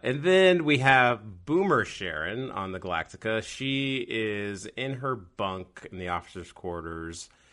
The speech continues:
She is, uh, looking at a gun. Um, she's, like, contemplating it. She's, like, obviously she's thinking about unaliving herself. Um,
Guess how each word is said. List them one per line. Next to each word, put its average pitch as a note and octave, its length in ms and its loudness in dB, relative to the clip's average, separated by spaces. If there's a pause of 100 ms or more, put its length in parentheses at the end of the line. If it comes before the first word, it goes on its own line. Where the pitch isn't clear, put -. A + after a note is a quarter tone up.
(260)
She E3+ 840 -2 (100)
is, G#2+ 520 -6
uh, G2 380 -4 (180)
looking A2+ 380 -6
at G2 100 -4
a F#2 60 -6
gun. F#2 800 -8
Um, F2 440 -10
she's, F2+ 600 -10
like, - 160 -14
contemplating F#2+ 800 -6
it. F2+ 580 -6
She's, D2+ 280 -16
like, D2+ 280 -12
obviously F#2 640 -6
she's D#2 360 -16
thinking E2 340 -16
about D#2 280 -12
unaliving D#2+ 600 -12
herself. D2 580 -12 (800)
Um, D#2+ 720 -10